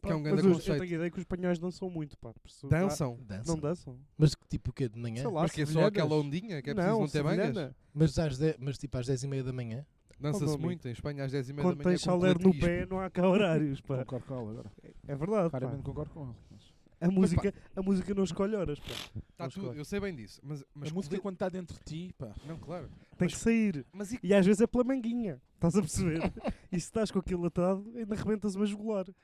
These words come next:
Speaker 1: Mas tem que ser colete quispo, tem que ser quispo.
Speaker 3: Não, não, não.
Speaker 1: É que isso,
Speaker 3: Eu
Speaker 1: imagina.
Speaker 3: sou contra. Eu só estou a
Speaker 1: Percebes?
Speaker 3: tentar arranjar justificações.
Speaker 1: Colete
Speaker 3: Atenção.
Speaker 1: quispo.
Speaker 3: Eu sou contra. Eu sou contra.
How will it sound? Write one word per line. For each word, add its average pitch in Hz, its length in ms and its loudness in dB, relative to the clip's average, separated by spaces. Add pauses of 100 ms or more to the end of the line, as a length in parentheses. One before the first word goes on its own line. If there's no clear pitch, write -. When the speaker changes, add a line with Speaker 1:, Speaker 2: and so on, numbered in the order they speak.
Speaker 1:
Mas 165 100 2
tem 220 140 2
que - 80 -10
ser 208 140 -4
colete - 360 -6
quispo, - 440 -8
tem 139 120 -10
que - 60 -14
ser 165 140 -6
quispo. 277 220 -2
Speaker 3:
Não, 240 140 4
não, 233 160 2
não. 202 240 0
Speaker 1:
É 170 60 -4
que 160 120 -10
isso, - 140 -12
Speaker 3:
Eu - 60 -12
Speaker 1:
imagina. 196 180 8
Speaker 3:
sou 277 140 6
contra. 180 500 2
Eu 151 80 -4
só 170 120 -4
estou 160 140 -2
a - 40 0
Speaker 1:
Percebes? 180 140 -2
Speaker 3:
tentar 190 120 0
arranjar 196 300 0
justificações. 196 680 -8 (240)
Speaker 1:
Colete 160 340 -2
Speaker 3:
Atenção. 170 120 -2
Speaker 1:
quispo. - 280 -10 (540)
Speaker 3:
Eu 135 80 -2
sou - 140 -4
contra. 135 340 -8 (1300)
Eu 147 100 -4
sou 190 140 -4
contra. - 360 -6